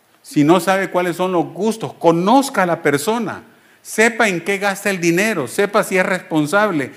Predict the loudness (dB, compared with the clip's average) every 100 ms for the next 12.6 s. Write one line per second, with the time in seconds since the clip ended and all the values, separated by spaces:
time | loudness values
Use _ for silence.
0 | -18 0 4 6 6 2 -4 -4 -2 0
1 | 0 0 -6 -10 -18 -20 _ _ -20 4
2 | 6 6 6 4 4 4 4 4 4 2
3 | -2 -6 -6 -12 _ _ _ _ _ _
4 | _ _ _ _ _ _ _ _ _ _
5 | -10 -8 -8 -8 -8 -4 -2 0 2 2
6 | 0 -4 -6 -2 -2 -2 2 4 4 2
7 | 4 6 6 4 2 4 6 6 6 2
8 | 2 4 8 10 8 2 0 0 0 0
9 | 0 0 -2 -2 -6 -20 -6 -2 2 2
10 | 2 2 2 0 2 2 2 2 2 2
11 | 2 2 2 4 2 2 0 0 2 2
12 | 2 2 0 4 2